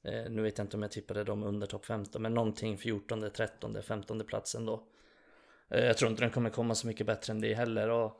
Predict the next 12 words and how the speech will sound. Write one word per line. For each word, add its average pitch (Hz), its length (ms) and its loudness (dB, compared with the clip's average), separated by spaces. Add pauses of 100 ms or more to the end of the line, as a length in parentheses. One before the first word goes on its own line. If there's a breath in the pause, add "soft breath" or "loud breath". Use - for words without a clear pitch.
(520)
men 120 460 6
de 120 160 10
har 190 220 8
ju - 60 4
en 143 80 6
ganska 120 240 4
bra 123 180 8
startelva, 113 880 4
så - 180 -2
det 117 120 2
är 139 140 6
ju... 135 380 6